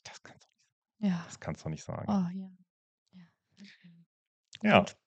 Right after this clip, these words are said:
Speaker 1: und als, äh, sich der Judgment Day dann zurückziehen wollte, dann kam auch noch Stephanie Vaquer zurück,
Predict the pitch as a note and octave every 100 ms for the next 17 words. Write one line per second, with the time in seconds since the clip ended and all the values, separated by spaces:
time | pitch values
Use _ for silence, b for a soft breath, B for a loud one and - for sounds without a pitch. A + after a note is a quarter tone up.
0 | _ - D#3 D#3 C#3+ C#3 D3+ C#3+ C#3 C3
1 | B2 A2+ A2 A2 - G2 G2 F#2+ F#2 F2+
2 | - F#2+ - A2 A#2 - G#2 A2+ A2+ D3+
3 | E3+ - - F#2 E2 E2 - G2 F#2+ G2+
4 | G2+ - G2+ G2+ F#2 E2+ - F#2 E2+ G2
5 | A2+ G#3+